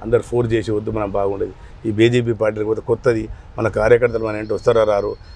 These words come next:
అని చెప్పి చెప్పడం జరిగింది. నాకు అన్ని కాలనీలలో పాపం ఒక సామాజిక వర్గం వాళ్ళు అయితే కంప్లీట్గా నీకు,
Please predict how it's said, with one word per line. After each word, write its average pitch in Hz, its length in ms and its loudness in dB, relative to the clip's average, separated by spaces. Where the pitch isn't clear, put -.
అని 120 120 -4
చెప్పి 123 140 -2
చెప్పడం 117 320 0
జరిగింది. 92 180 -6
నాకు 98 160 -14
అన్ని 139 180 -2
కాలనీలలో 117 480 2
పాపం 107 360 -4
ఒక 107 220 0
సామాజిక 113 460 2
వర్గం 107 380 2
వాళ్ళు 101 180 -2
అయితే 107 160 0
కంప్లీట్గా 113 440 -2
నీకు, 104 380 -4